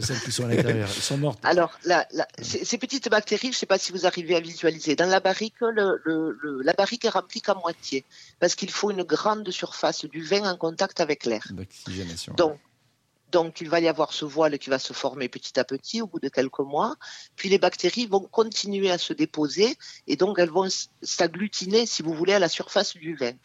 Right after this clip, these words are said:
Speaker 2: Et sous le poids des bactéries, ce voile va couler. Quand il coule, les bactéries meurent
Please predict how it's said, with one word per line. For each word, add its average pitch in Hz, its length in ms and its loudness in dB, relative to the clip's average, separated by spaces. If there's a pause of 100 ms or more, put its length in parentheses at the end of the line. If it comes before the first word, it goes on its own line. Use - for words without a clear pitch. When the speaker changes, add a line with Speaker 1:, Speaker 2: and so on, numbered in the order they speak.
(460)
Speaker 2:
Et - 80 0
sous - 240 0
le 240 100 2
poids 190 400 2
des 156 140 0
bactéries, 151 640 -4 (260)
ce - 160 0
voile 214 280 4
va 202 180 2
couler. 165 400 -4 (840)
Quand 208 280 0
il 208 160 -4
coule, 180 380 -4
les 131 160 -2
bactéries 131 460 -4
meurent 127 540 -2